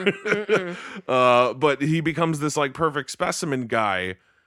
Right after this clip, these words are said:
Speaker 2: who then, it's just, like, all of a sudden one day, all of this shit has been kept secret from him.
Speaker 1: Yeah.
Speaker 2: Like, he's just been told that, like, I guess Werner's his dad is what he assumes, or
Speaker 1: No, no, no, no.
Speaker 2: does he say something about
Speaker 1: He,
Speaker 2: that?
Speaker 1: well,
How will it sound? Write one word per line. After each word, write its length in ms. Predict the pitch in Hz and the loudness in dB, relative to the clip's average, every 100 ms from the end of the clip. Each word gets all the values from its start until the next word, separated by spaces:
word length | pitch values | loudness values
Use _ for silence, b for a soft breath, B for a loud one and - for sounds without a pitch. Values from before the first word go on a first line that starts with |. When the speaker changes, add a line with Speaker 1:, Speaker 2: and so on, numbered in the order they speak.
| _ | _
Speaker 2:
who 200 | - 165 | 0 0
then, 400 | 143 160 156 156 156 | 2 2 4 0 0
it's 260 | 156 - | -2 0
just, 220 | 165 165 175 | -2 0 0
like, 180 | 156 82 | -2 0
all 120 | 170 | 0
of 100 | 180 | 2
a 40 | 196 | 0
sudden 440 | - 202 196 180 | 2 2 2 2
one 240 | 156 170 156 | 2 2 2
day, 540 | 190 190 107 95 98 _ _ _ | 2 4 2 0 -4 _ _ _
all 280 | 156 180 240 | 0 2 2
of 140 | 220 | 2
this 140 | 220 208 | 0 0
shit 260 | - 220 202 | 0 0 0
has 120 | 190 | 0
been 220 | 185 185 | 0 -4
kept 300 | 175 196 165 | -2 -2 -2
secret 540 | - - 311 - 156 - | -4 0 0 0 -2 0
from 240 | 120 92 | -2 -2
him. 300 | 92 82 95 - | -4 -6 -8 -8
Speaker 1:
Yeah. 260 | 233 190 175 | -4 -2 -2
Speaker 2:
Like, 120 | 165 | -2
he's 200 | 190 175 | 0 -2
just 340 | 147 185 175 - | 0 -2 -2 -2
been 280 | 175 170 | 0 0
told 340 | 156 175 180 170 | -2 0 2 2
that, 160 | 170 | 0
like, 180 | 151 147 | 2 0
I 80 | 139 | 0
guess 280 | 123 139 110 | 0 -2 0
Werner's 380 | 123 151 175 175 | 0 2 2 0
his 180 | 175 156 | -2 2
dad 360 | 160 208 240 | 2 4 0
is 140 | 262 233 | -2 -4
what 140 | 262 | -2
he 80 | 277 | -2
assumes, 540 | 269 277 277 349 349 | -2 -2 0 0 2
or 280 | 196 139 - - | 4 4 2 -2
Speaker 1:
No, 0 | |
no, 60 | |
no, 260 | 302 339 339 320 | -2 0 2 2
no. 40 | |
Speaker 2:
does 120 | 175 160 | 0 0
he 80 | |
say 220 | 165 190 214 | 0 0 0
something 280 | 226 208 | 0 0
about 120 | 214 220 | 0 0
Speaker 1:
He, 60 | |
Speaker 2:
that? 340 | 226 226 220 190 | 0 0 -2 -6
Speaker 1:
well, 640 | 226 285 277 285 277 - | -2 0 2 0 -2 -6